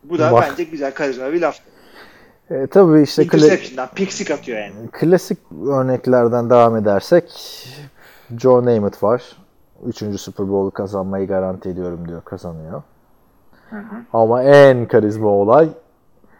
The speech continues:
Speaker 2: e, Chicago Bears'taki Alvin Jeffrey'nin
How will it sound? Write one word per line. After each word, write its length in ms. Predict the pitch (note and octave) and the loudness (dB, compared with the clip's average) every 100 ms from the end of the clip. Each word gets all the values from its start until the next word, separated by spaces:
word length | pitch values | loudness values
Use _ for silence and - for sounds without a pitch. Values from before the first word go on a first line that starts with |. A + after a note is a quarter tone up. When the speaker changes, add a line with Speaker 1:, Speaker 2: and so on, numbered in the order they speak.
| _ _ _ _ _ | _ _ _ _ _
Speaker 2:
e, 60 | - - A2+ G#2+ G#2 G2 G2 F#2+ - - | -20 -18 -14 -10 -6 -6 -4 -6 -10 -18
Chicago 640 | - - C#3 C3 A#2+ A2+ | -18 -2 2 4 4 6
Bears'taki 720 | B2 A2 - - G2 C3 C3 | 6 6 2 -6 -4 -2 -2
Alvin 280 | G2 G#2 A2 | 0 -2 -2
Jeffrey'nin 580 | A2 G#2+ - G2 A2 | -2 -4 -4 -8 -8